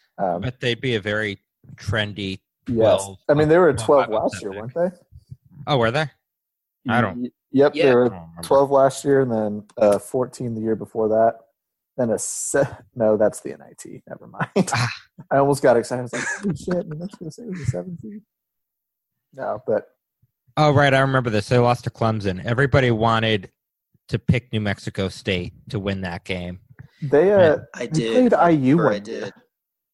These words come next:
Speaker 2: Yeah.
Speaker 1: And I was, like, kinda terrified that <laughs> they were gonna beat them.
Speaker 2: <laughs>
Speaker 1: They didn't, of course, but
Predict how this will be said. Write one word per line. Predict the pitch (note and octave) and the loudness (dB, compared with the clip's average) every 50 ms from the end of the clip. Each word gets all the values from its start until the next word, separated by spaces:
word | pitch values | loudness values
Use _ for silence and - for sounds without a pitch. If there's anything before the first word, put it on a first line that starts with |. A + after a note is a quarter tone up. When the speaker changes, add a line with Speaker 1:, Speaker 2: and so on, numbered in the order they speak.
| _ | _
Speaker 2:
Yeah. | - - A2+ A2+ - - G#2 - _ _ _ _ _ _ _ _ | -18 -16 -14 -14 -14 -16 -18 -20 _ _ _ _ _ _ _ _
Speaker 1:
And | - B2+ | -2 2
I | A#2+ A#2 | 4 4
was, | A#2 A2+ A2 A2 | 4 4 2 2
like, | A#2 A2 G#2 - _ _ _ | 0 0 0 -2 _ _ _
kinda | - - C3+ B2+ A#2 | -4 -2 -2 -2 -2
terrified | A2 - - B2 A#2+ A#2 A#2 - G#2+ G#2+ G#2 G#2 | -4 -2 2 4 4 4 4 4 2 2 2 2
that | G2+ G2+ - - _ _ _ _ _ _ _ _ - | -4 -6 -6 -10 _ _ _ _ _ _ _ _ -6
<laughs> | C3+ - - | -4 -4 -2
they | D#3+ C3 A#2 - | 0 2 2 2
were | A2+ | 2
gonna | A2+ A2+ G#2 | 0 -2 -4
beat | G2+ G2+ A2+ A2+ A2 - | -4 -4 -6 -6 -6 -6
them. | F2+ E2+ G#2+ B2+ - _ _ _ _ _ | -8 -8 -8 -10 -12 _ _ _ _ _
Speaker 2:
<laughs> | - - C#5 C#5 B4+ - D5+ - - _ _ _ _ _ _ _ _ - _ _ _ _ _ - - - _ _ - - _ _ - - - | 0 0 0 0 -2 -8 -12 -16 -20 _ _ _ _ _ _ _ _ -20 _ _ _ _ _ -20 -20 -20 _ _ -20 -20 _ _ -14 0 2
Speaker 1:
They | F3+ E3 | 2 4
didn't, | C3+ C3+ A2+ G#2 A2+ A2 - | 6 4 2 2 -2 -4 -4
of | B2 G#2 - | -4 -4 -4
course, | - A2+ G2 G#2 A#2 - - | -4 -6 -4 -4 -6 -8 -10
but | - - - - | -10 -10 -10 -10